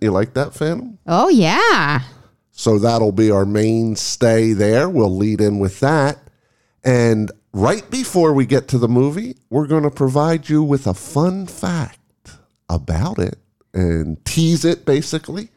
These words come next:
Speaker 2: Yeah, you know how much the Phantom likes to go and look. <laughs> Look at just fun facts.
Speaker 1: So what is our fact tip, whatever you wanna call it, on this movie, Lady Phantom?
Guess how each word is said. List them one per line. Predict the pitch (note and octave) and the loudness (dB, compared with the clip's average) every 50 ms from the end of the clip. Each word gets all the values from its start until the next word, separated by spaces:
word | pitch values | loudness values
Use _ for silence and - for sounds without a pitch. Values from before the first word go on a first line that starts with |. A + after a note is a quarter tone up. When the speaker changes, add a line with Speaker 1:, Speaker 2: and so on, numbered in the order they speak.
| _ _ - | _ _ -4
Speaker 2:
Yeah, | - F#3+ G3 F#3+ G3 F#3+ | 0 0 2 2 2 2
you | F#3+ F#3 B3+ D4 | 2 2 2 2
know | D4 C#4+ C4+ B3+ B3 A#3 A3+ | 2 2 2 2 2 2 2
how | G#3+ G3+ F#3+ F#3 | 0 0 0 0
much | F3+ F#3+ E3 D#3+ E3 - - - | 0 0 0 0 -2 -4 -4 -6
the | D3+ B2+ | -6 -6
Phantom | - - - F3+ F3+ F3 E3+ F3+ F3+ F3 E3+ D#3+ | -6 -6 -4 -2 0 2 2 2 2 0 0 0
likes | D3 C#3+ C#3 C3+ C#3+ - | 0 0 0 -2 -4 -6
to | - - - | -8 -8 -8
go | C3+ C3 D#3 F3 F#3+ E3+ F3 F3 F3 F3 F3 E3+ D#3+ | -6 -2 0 0 2 2 2 4 4 4 4 2 2
and | D3 C#3+ C#3 D3 D3 D#3 | 0 -2 -4 -6 -4 -2
look. | D#3+ F3 F#3 F#3+ G3 G3 F#3+ F#3+ F#3+ - - - - - - | 0 2 2 4 2 2 0 0 -2 -6 -8 -8 -8 -4 -2
<laughs> | D4+ - - - - F#4 - - - - A4 - - - - - - - - B3 - - - - A#4 B4 B4 A4+ F#4+ - | -2 -2 0 0 -2 -2 -2 -2 -2 -2 -2 -2 -2 -2 -2 -2 -2 -2 -2 -2 -2 -2 -6 -8 -6 -4 -2 -2 0 2
Look | E4+ E4 C4+ G#3+ A3 A3+ G#3+ - | 2 4 4 4 4 2 2 0
at | G3 F#3+ F#3 - | 0 0 -2 -2
just | - G3 G3+ G3 - - | -2 -2 -2 -4 -4 -10
fun | - - - - D3 G3 B3+ C4+ A#3 | -20 -10 -4 0 2 2 2 2 0
facts. | - C4+ C4 G#3+ D#3+ C3+ C3+ D#3+ - - - - - - - - _ _ _ _ | 0 0 0 0 -2 -4 -6 -8 -12 -14 -14 -14 -14 -18 -20 -20 _ _ _ _
Speaker 1:
So | - - - - A#2 G#2+ G#2 | -10 -4 0 2 2 4 4
what | G2 F#2+ G#2 C#3+ F#3 G#3+ | 4 4 4 2 2 2
is | C4+ C4+ A#3+ F#3 - - - | 0 -2 -2 -4 -4 -2 0
our | C3 C#3 C#3 C3+ C3+ C3 B2+ C3 B2+ B2+ - - | 2 2 4 4 4 4 4 2 0 -4 -10 -18
fact | - - - - - B2 C3+ D#3+ E3+ E3+ - _ - - - _ | -20 -16 -8 -4 -2 -2 0 -2 -4 -6 -10 _ -18 -18 -16 _
tip, | - - C3+ D#3+ F#3 - - _ _ - - _ | -4 0 0 0 0 -2 -6 _ _ -20 -18 _
whatever | - F#2 G2 A2+ C3+ D3+ D#3 | -4 -2 0 0 0 0 0
you | D3 C#3+ D3 | 0 0 2
wanna | D3 C#3 C#3+ C#3 C3+ | 2 2 2 0 -2
call | C3+ - - B2 C3 C#3 | -2 -2 -2 0 0 -2
it, | C3+ C3 - - | -4 -6 -6 -4
on | G2+ A2+ G#2+ G#2 | -2 -2 0 0
this | G#2+ C#3+ F#3 - - - - _ - | 0 -2 -2 -6 -10 -12 -16 _ -16
movie, | D#2 D2+ D2 C#2+ - - - - - _ _ _ | -12 -10 -10 -8 -8 -8 -10 -10 -12 _ _ _
Lady | C#2+ D2+ D2 - C2+ | -10 -10 -8 -8 -10
Phantom? | - - - - - - | -12 -12 -14 -16 -16 -18